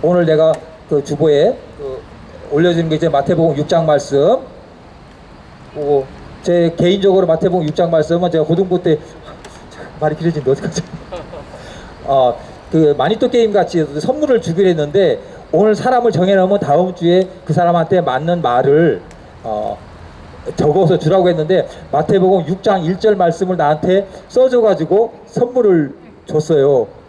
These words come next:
그게 뭐, 뭐, 마태복음 육 장 <laughs> 말씀, 육 장 말, 일 절 말씀이 뭐니? "사람에게 보이려고 너의 의를 그들 앞에서 행치 않도록 주의하라." 그래갖고 내가 그, 내 평생 그거를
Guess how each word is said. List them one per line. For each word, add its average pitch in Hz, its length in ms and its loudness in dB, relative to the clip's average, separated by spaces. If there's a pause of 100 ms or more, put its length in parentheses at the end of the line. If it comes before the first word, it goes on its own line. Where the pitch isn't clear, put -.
그게 170 140 0
뭐, 147 180 0 (100)
뭐, 156 180 0 (380)
마태복음 139 320 -2
육 147 120 -8
장 160 200 0
<laughs> 170 100 -4
말씀, - 220 -6 (140)
육 147 100 -12
장 165 180 0
말, 156 200 0
일 165 80 -6
절 - 160 2
말씀이 151 260 0
뭐니? 135 160 0 (260)
"사람에게 190 520 2
보이려고 160 540 4
너의 151 260 2
의를 147 340 -2
그들 151 240 -4
앞에서 147 480 -2 (200)
행치 214 220 -2
않도록 160 380 0
주의하라." 147 500 2 (320)
그래갖고 226 260 2
내가 233 260 2 (340)
그, - 140 -18 (420)
내 240 140 2
평생 311 420 0
그거를 240 560 -2